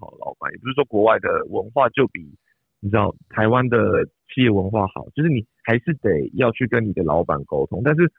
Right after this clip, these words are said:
国外比较常见的是，你的人比较敢去挑战自己的老板，就是说我会，我会，我可能在打考绩的时候，我就说：“哎，我觉得我今年做了 A、B、C。”那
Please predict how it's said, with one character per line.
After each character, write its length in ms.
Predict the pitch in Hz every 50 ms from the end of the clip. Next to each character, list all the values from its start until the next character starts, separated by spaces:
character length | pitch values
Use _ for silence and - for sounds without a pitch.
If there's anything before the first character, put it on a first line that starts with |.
| _ _ _ _
国 200 | - 127 127 143
外 180 | 170 180 165
比 200 | 156 - 120 104 98 - -
较 160 | 170 156 143 - -
常 240 | 117 104 101 104
见 160 | - - 135 117
的 100 | 107 101
是， 140 | - - 127
你 380 | 113 107 110 110 113 117 - - _ _ _ _ _ _ _ -
的 100 | 120 123
人 300 | 113 113 117 117 117 131
比 140 | 131 123 117
较 180 | - 151 151 143
敢 220 | - 101 82 85
去 160 | - - 123
挑 220 | - - 92 80 80
战 200 | - 120 113 110
自 80 | - 107
己 60 | 107
的 100 | - -
老 200 | - - 53 - -
板， 140 | - - - - - _ _ _ _ _ _ _ -
就 80 | 160
是 40 | 165
说 160 | 175 190 180 - _ _ - -
我 100 | - 101
会， 140 | 131 160 156 -
我 160 | - 110 107
会， 180 | 139 151 147 135
我 140 | - -
可 80 | 123 -
能 120 | 110 107 110
在 220 | 143 139 127 120 113
打 200 | - 110 104 117
考 220 | - 110 101 98
绩 140 | - 113 113
的 60 | 104
时 40 | 101 -
候， 80 | 113 104
我 60 | 101
就 140 | 104 107 107
说 100 | 113 120 139
：“哎， 40 | 147
我 180 | 120 104 98
觉 180 | 90 - 113 123
得 80 | 123
我 140 | 117 95 87
今 180 | - - 107 113
年 180 | 107 87 87 92
做 200 | - 110 104 92
了 80 | 85 76 - - -
A、 140 | 104 107
B、 180 | 104 104 104 101 _ -
C。” 60 | 90 92 92 101 _ _ _ _ _
那 240 | - 131 131 120 117